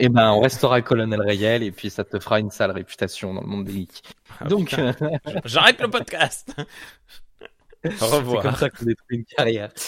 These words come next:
Speaker 1: Et du coup, euh, les Dénobuliens sont intéressants là-dessus.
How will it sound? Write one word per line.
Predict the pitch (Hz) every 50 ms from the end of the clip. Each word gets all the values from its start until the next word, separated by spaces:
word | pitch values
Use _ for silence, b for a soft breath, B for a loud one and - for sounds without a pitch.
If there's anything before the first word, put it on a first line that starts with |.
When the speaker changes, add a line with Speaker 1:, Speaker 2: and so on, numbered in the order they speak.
| B B 143 B 147 - -
Speaker 1:
Et | 247 254 233
du | 180 160 175 156 143
coup, | - - 170 175 190 202 220 226 - -
euh, | 156 139 131 127 123 123 123 127 127 131 131 131 135 135 139 143 139 139 143 139 127 131 - _ _ _ -
les | 139 143 143 147 151 147 151 151 147 139 135
Dénobuliens | 143 185 202 202 196 156 156 160 165 190 196 180
sont | - - 143
intéressants | 123 123 - 151 151 147 131 - 180 175
là-dessus. | 165 139 - - - - 135